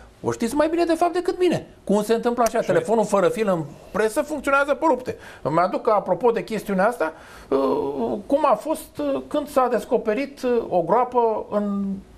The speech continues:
Speaker 1: în județul Iași. S-a zis că era o groapă unde au fost executați niște evrei și băgați acolo. Bun. Și s-au dus reporterii și au început să ia reportaj la Săteni.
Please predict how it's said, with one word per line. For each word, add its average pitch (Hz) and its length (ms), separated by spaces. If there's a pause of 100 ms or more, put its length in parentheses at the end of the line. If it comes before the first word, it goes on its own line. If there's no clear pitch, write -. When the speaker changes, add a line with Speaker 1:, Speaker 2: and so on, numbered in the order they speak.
(1300)
Speaker 1:
în 151 120
județul 170 360
Iași. - 380 (340)
S-a 123 200
zis 180 140
că - 80
era 170 160
o 151 60
groapă 180 280
unde 156 160
au 143 60
fost 165 240
executați 151 560
niște 131 200
evrei 147 240
și 160 100
băgați 139 360
acolo. 80 340
Bun. 85 160 (640)
Și - 160
s-au 101 160
dus 208 180
reporterii 175 600
și 202 100
au 190 60
început 202 360
să 185 140
ia 202 160
reportaj 170 600
la 208 140
Săteni. 233 440